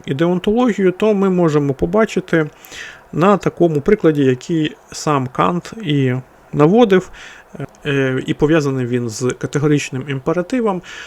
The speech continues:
а саме з тим, що, е, наша діяльність, е, повинні бути законом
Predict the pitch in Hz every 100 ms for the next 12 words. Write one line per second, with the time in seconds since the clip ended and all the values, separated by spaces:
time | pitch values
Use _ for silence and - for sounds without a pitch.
0 | - - - - 208 175 156 - - -
1 | - 214 202 - - - - - 156 151
2 | 135 135 131 139 156 147 - 127 120 127
3 | 127 147 202 220 175 160 156 - 135 170
4 | 135 127 123 - - - - 131 160 151
5 | 131 123 143 135 123 113 131 - 170 190
6 | 185